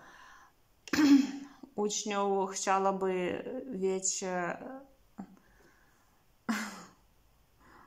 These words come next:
że, że teraz tą informację. Ale nic, e,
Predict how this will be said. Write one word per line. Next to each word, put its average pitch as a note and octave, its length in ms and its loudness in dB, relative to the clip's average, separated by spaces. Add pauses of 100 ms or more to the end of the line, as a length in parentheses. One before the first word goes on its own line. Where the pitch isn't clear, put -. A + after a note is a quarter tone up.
(1300)
że, A3 540 -2
że G#3+ 260 -2
teraz A#3 760 0 (300)
tą F3+ 160 -2
informację. F3 840 -4 (1300)
Ale B3+ 260 2
nic, B3+ 380 4
e, G#3 260 -4